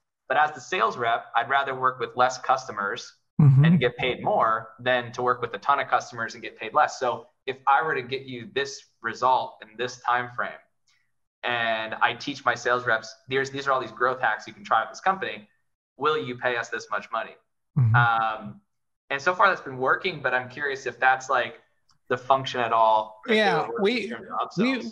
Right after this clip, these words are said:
Speaker 2: we were very much focused on volume, like, s-, sales was a volume game for us. And so, um, the s-, the sales team would rarely stay on with the customer. And so the w-, the way that we handled upsells, from,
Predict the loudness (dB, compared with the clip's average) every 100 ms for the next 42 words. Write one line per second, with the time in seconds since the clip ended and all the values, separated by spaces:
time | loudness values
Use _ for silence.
0 | -2 2 4 2 2 2 4 2 -2 -2
1 | -2 0 -2 -4 -12 _ -6 -2 0 -2
2 | -4 -2 -2 0 0 -2 -4 -8 -8 -8
3 | -10 -14 -12 -8 0 2 2 2 2 2
4 | 2 0 0 0 -2 -4 -6 -6 -6 -6
5 | -8 -4 -4 0 2 2 0 -2 -2 0
6 | 0 -4 -10 _ _ _ _ _ -4 -4
7 | -4 -4 -2 2 2 2 2 4 4 4
8 | 2 2 -2 -2 -2 0 -2 -4 -6 -6
9 | -8 -4 0 2 2 0 -2 -2 -4 -6
10 | -4 -4 -2 0 2 2 0 -2 -2 -2
11 | -2 -4 -4 -2 -2 -6 -12 _ _ _
12 | _ _ -6 -2